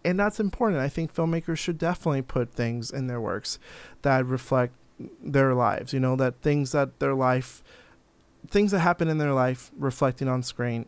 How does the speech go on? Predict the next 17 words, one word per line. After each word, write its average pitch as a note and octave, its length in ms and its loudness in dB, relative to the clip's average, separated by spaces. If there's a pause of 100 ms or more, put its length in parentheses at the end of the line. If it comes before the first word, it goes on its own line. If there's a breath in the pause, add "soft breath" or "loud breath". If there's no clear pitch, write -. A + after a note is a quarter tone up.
is B2+ 160 -4
fine. - 340 -8 (440)
Steven D3+ 440 2
Spielberg C#3 360 2
does C3 200 2
that C3 120 4
with B2+ 120 2
his C3 140 2
daddy C#3 380 2
issues. B2+ 540 -2 (600 loud breath)
I - 40 -2
hate D3+ 160 2
to E3 60 -2
say C3+ 180 2
it C3+ 80 0
that B2 180 0
way, A#2+ 180 -2